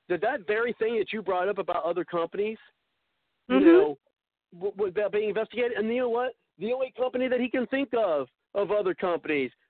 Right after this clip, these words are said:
Speaker 1: was Burisma, and they bring that up. And I, I, I don't know exactly which. Let's,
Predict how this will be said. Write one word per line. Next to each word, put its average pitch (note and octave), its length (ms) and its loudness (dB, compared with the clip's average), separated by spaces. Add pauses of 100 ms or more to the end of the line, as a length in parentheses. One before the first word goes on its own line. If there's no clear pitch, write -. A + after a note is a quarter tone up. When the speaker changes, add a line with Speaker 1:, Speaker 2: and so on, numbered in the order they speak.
Speaker 1:
was G3 160 0
Burisma, D#3+ 640 -2
and D3+ 80 -4
they G3 80 0
bring G#3 240 -2
that G3+ 220 0
up. G#3 180 -2
And D3+ 100 -2
I, D3 40 -4
I, D#3 460 -6
I E3 40 -4
don't G#3 140 -2
know G3+ 100 0
exactly F3+ 380 -2
which. D#3+ 160 -2
Let's, F3+ 200 -2